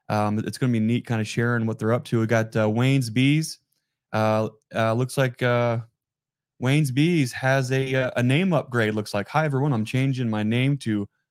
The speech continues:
Weiner Bees. There are too many Waynes <laughs> out there." <laughs> That's, that's a good, good call. One, one of the, one of the neat things about, um, the Hive Life Conference is when you go around, um, you see, um, everyone's name tags,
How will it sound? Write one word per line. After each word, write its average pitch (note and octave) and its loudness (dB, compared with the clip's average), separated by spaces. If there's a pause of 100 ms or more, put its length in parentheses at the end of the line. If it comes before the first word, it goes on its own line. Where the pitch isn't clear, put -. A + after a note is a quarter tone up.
(320)
Weiner C3 2
Bees. D3 0
There A2 0
are G#2 -2
too D3 0
many C#3+ 2
Waynes B2 0
<laughs> - -10
out B2 -6
there." - -10 (400)
<laughs> - -2
That's, C3 2
that's C3+ -2
a B2+ 0
good, B2+ -2
good B2+ -2
call. A#2 -2 (300)
One, C#3+ 2
one B2+ 2
of B2 -2
the, C3 2
one C3+ -2
of B2+ 0
the A2 0
neat B2 0
things A#2+ -4
about, G#2+ -4
um, G#2+ -2 (120)
the G#2+ -6
Hive A#2+ 2
Life A2+ 2
Conference B2 -2
is A2+ -2
when A#2 0
you A2+ 0
go B2+ 2
around, C3+ 0 (420)
um, A2 0
you B2+ 4
see, D#3 0
um, B2 -2 (180)
everyone's A#2+ -10
name C#3+ -4
tags, G2+ -8